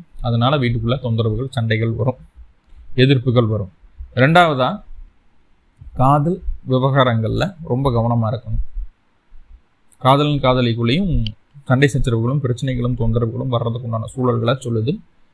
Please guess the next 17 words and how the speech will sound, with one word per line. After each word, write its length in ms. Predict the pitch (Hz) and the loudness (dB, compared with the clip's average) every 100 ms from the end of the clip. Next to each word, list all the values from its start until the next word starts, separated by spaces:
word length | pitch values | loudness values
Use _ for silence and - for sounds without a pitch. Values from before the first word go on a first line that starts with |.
| _ | _
ரொம்ப, 240 | 123 123 143 | -4 0 2
ரொம்ப 220 | 127 139 | 0 0
கவனமா 600 | 123 117 123 117 131 110 101 - | 0 0 2 0 0 -4 -8 -8
இருக்க 260 | 123 120 | -6 -4
வேண்டிய 240 | 120 110 123 | -4 -2 -4
ஒரு 140 | 117 107 | -4 -4
காலகட்டம். 440 | 104 104 104 110 _ _ _ _ | -6 -6 -10 -14 _ _ _ _
ஆனா 400 | - 127 139 180 - _ | 0 2 2 -2 -10 _
சொன்ன 380 | - 131 143 143 | -4 0 2 4
வாக்கை 300 | 165 143 139 | 2 0 2
காப்பாத்துவீங்க, 800 | 127 123 123 120 113 117 147 - - - - - - | 2 2 0 0 0 0 -2 -6 -18 -20 -20 -14 -2
பொருளாதார 440 | 123 139 139 131 | 4 4 4 2
தடை 240 | 117 117 120 | 0 0 0
இருக்காது, 540 | 113 117 107 110 67 - - - | 0 -2 -2 -4 -8 -14 -18 -4
தொழில்ல 240 | 135 143 | -2 0
முன்னேற்றம் 600 | 139 123 120 123 120 113 | 2 0 2 0 2 0
இருக்கும், 300 | 107 110 135 | -2 -4 -6